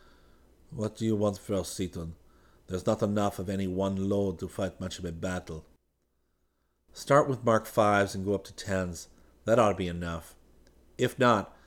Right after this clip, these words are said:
follow up with fours and go down." "Five to tens, fours and down. Check." There was a crescendo whine of enormous propellers, followed by a concussion of sound as one wing of the palace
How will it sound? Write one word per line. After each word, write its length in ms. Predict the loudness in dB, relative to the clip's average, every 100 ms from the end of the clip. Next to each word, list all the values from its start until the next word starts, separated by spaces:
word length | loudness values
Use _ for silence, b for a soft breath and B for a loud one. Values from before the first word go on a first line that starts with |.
| b
follow 320 | 4 6 6
up 100 | 4
with 140 | -6 -8
fours 480 | 2 4 4 2 -2
and 120 | -6
go 120 | -4
down." 480 | 0 2 0 -2 -10 _ -20 -20 b b b b b _ -20 -14
"Five 340 | -2 0 -2 -4
to 100 | -12
tens, 560 | -6 -2 -2 -2 -8 -12 _
fours 500 | -6 6 6 6 0
and 280 | -4 -8 -6
down. 400 | -6 -6 -8 -10 -16 _ -18
Check." 460 | -4 -2 -2 -10 -20 _ _ _ _ b b b b b b -20 0
There 100 | 4
was 160 | 4 2
a 60 |
crescendo 580 | -2 -4 2 2 4 4
whine 460 | 6 6 6 4 2
of 100 | 0
enormous 480 | 0 0 0 -2
propellers, 800 | -6 -10 -2 0 2 0 -6 -14 -18 -6
followed 340 | -2 0 0
by 220 | -2 -2
a 40 | -4
concussion 640 | -8 -12 -4 -4 -4 -8
of 80 | -8
sound 480 | -4 -2 0 0 -4
as 140 | -8
one 380 | -2 -2 0 -2
wing 200 | -2 -2
of 80 | -4
the 80 | -8
palace 580 | -8 -6 -6 -6 -10